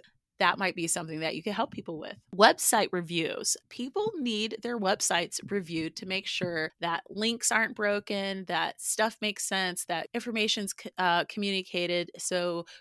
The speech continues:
right now, I actually have a couple of things I have to add to my website. I haven't completed adding the content, but if someone were to review my website right now,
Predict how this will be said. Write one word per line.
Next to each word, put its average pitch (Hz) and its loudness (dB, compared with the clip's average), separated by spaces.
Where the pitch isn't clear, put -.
right 196 4
now, 196 4
I 185 6
actually 190 2
have 165 0
a 180 -2
couple 202 0
of 185 -4
things 180 -2
I 170 4
have 170 0
to - -2
add 165 4
to - -2
my 165 2
website. 247 2
I 190 4
haven't 190 4
completed 214 0
adding 170 2
the 160 -2
content, 247 -4
but 196 2
if 185 -2
someone 269 -2
were 190 -4
to 185 -8
review 170 -6
my 202 -4
website 190 0
right 170 -6
now, 214 0